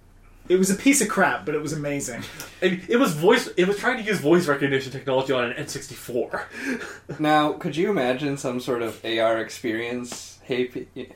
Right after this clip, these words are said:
Speaker 3: Hey You Pikachu? <laughs> You know, or, or even V R.
Speaker 2: I mean, s-, s-,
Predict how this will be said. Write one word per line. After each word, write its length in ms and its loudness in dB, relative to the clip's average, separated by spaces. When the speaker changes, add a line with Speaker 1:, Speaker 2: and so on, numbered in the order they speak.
Speaker 3:
Hey 180 -6
You 120 -6
Pikachu? 500 -8
<laughs> 520 -2
You 100 -4
know, 280 -4
or, 200 2
or 140 -2
even 300 -4
V 180 -2
R. 260 -2
Speaker 2:
I 80 4
mean, 180 0
s-, 180 -10
s-, 200 -6